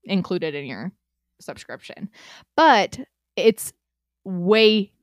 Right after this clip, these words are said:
I was buying, like, the books that I did get digitally, like, on my audio, I just bought 'em through books, like, on Apple. And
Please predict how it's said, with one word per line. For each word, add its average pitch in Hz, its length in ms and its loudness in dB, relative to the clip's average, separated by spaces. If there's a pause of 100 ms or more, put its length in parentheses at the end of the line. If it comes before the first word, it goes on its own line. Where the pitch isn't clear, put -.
I 208 140 0
was 208 360 2
buying, 175 300 -2
like, 156 260 -8
the 202 80 -4
books 190 260 -2
that 208 120 -2
I 185 100 0
did 165 260 -6
get 180 200 -4
digitally, 202 760 -6
like, 170 220 -6 (280)
on 175 180 -6
my 170 120 -8
audio, 175 340 -2
I 208 120 -2
just 180 220 -10
bought 156 180 -6
'em 160 180 -12
through 165 180 -12
books, - 420 -14
like, 156 180 -12
on 156 140 -10
Apple. 220 560 -6 (520)
And 185 460 0